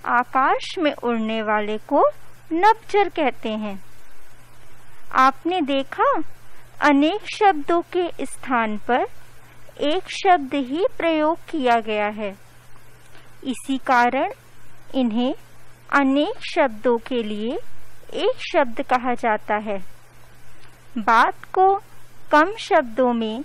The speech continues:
प्रभावशील ढंग से कहने के लिए हम अनेक शब्दों के लिए एक शब्दों का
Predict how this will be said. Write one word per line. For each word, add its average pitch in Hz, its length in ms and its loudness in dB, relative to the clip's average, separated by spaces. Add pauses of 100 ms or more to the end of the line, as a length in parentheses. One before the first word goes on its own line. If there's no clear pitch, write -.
(420)
प्रभावशील 254 1120 0
ढंग 269 320 0
से 226 320 -4 (520)
कहने 277 440 0
के 370 260 0
लिए 320 420 -2 (420)
हम 240 320 2 (480)
अनेक 294 480 2
शब्दों 254 560 0
के 247 260 -2
लिए 220 380 -4 (460)
एक 359 200 -2
शब्दों 269 600 -2
का 311 260 2